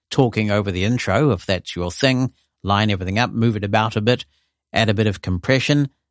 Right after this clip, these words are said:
and you've got your recording. So, yes, that would be really good. And you could also use Reaper's Media Explorer to streamline the process of actually loading your tracks into the show.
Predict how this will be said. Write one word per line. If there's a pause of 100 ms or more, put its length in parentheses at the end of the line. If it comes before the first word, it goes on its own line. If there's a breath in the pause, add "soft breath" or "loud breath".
(120)
and
you've
got
your
recording.
So,
yes,
that
would
be
really
good.
And
you
could
also
use
Reaper's
Media
Explorer (640)
to
streamline
the
process
of
actually
loading
your
tracks (100)
into
the
show.